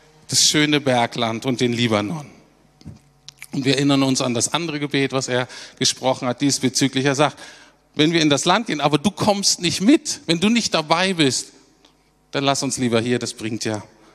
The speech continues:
alles nicht. Deine Gegenwart macht den Unterschied.“ Also Mose will unbedingt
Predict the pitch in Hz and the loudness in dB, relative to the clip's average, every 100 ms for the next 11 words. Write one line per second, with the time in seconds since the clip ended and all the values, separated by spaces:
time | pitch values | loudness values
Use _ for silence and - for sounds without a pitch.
0 | _ - 110 101 - 101 - 127 135 143 | _ -6 -4 -2 -4 -6 -2 0 0 0
1 | 120 117 117 110 104 107 - 113 107 107 | 0 0 0 -2 -2 -6 -4 -4 -2 -4
2 | 101 101 - 123 - - - - 151 175 | -4 -4 -4 -4 -8 -16 -18 -2 0 2
3 | 190 240 214 180 247 285 196 196 180 175 | 4 4 2 4 4 4 0 0 0 2
4 | 151 123 - - | 0 0 -6 -16